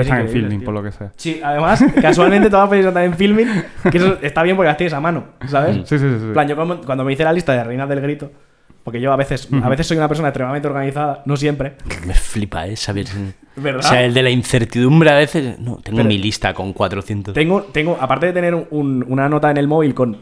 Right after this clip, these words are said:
Speaker 1: a lo mejor, sin exagerar, sesenta pelis por ver,
Speaker 3: Mm.
Speaker 1: sacadas de, de, del Marea Nocturna de referencias que he pillado por ahí, lo que sea.
Speaker 3: Mm.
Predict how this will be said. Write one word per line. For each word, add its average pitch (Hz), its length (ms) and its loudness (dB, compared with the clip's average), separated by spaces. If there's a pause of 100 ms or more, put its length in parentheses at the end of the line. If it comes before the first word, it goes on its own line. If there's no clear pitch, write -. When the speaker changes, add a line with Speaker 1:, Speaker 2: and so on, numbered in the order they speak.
(420)
Speaker 1:
a 123 80 -4
lo 127 60 2
mejor, 135 340 0
sin 139 140 -6
exagerar, 131 420 -2
sesenta 147 400 -2
pelis 151 280 0
por - 320 -4
ver, 143 220 -2 (520)
Speaker 3:
Mm. 104 80 -4
Speaker 1:
sacadas 131 360 2
de, 127 140 2
de, 131 260 -2
del 127 340 -2
Marea 135 200 0
Nocturna 143 340 -2
de 131 280 -2
referencias 135 420 -8
que 135 80 -12
he 123 40 -12
pillado 131 200 -4
por 131 120 0
ahí, 143 120 2
lo 127 100 0
que 120 80 -4
sea. 165 280 -8 (140)
Speaker 3:
Mm. 120 60 -14